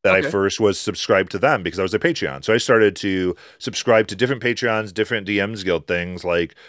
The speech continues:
Speaker 1: because it's really, uh, great to be able to go, like, I can facelift this to be in Exandria, or I can facelift this to be whatever and change monsters around a little bit,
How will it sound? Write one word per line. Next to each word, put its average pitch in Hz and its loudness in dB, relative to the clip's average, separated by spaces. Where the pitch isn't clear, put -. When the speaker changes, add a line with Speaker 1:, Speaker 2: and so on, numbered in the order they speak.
Speaker 1:
because 104 -2
it's 101 -6
really, 104 0
uh, 98 2
great 95 0
to 101 -8
be 92 0
able 95 0
to 90 -4
go, 87 0
like, 87 -2
I 92 2
can 92 -6
facelift 92 0
this 82 -2
to - -8
be 82 -6
in 85 -6
Exandria, 85 -4
or 82 0
I 90 0
can 85 -6
facelift 85 -6
this 87 -10
to - -18
be 82 -12
whatever 92 -2
and 82 -10
change 87 -8
monsters 90 -8
around 90 -8
a 85 -8
little 87 -4
bit, 87 -4